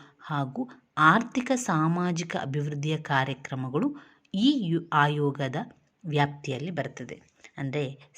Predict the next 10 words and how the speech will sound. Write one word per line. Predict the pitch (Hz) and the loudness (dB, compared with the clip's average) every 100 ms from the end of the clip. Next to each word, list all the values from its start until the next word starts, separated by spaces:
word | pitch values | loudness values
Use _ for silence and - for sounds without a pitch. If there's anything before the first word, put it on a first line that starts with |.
| - | 0
ಸರಕಾರ | 156 190 240 233 | 2 2 2 2
ಮಾಡಿರುವಂಥದ್ದು, | 208 160 143 143 135 127 127 - - | 2 2 0 -2 -4 -6 -10 -12 -8
ಮಹಿಳೆಯರಿಗೋಸ್ಕರ | 135 131 151 170 170 165 160 160 - 160 208 247 - - | -6 -2 0 0 0 -2 -4 -6 -6 -6 -6 -8 -20 -20
ಸರಕಾರವೇ | - - 143 147 165 160 151 147 247 - - _ | -12 -2 0 0 0 0 0 -2 -4 -6 -20 _
ಮಾಡಿರುವಂತಹ | 156 143 143 143 139 139 135 151 247 - _ | 0 2 2 0 -2 -4 -4 -6 -6 -8 _
ಒಂದು | 147 147 143 - - - | -2 0 0 -6 -10 0
ಆಯೋಗ. | 147 131 123 120 - _ _ _ - - | 2 2 -4 -6 -12 _ _ _ -20 -6
ಅದರಲ್ಲಿ | 170 175 196 165 220 277 - 160 | 0 2 2 0 -2 -6 -10 0
ಎಲ್ಲ | 151 165 202 233 269 285 | 2 2 2 4 6 6
ರೀತಿಯ | 233 202 190 - 185 | 6 0 -2 -4 0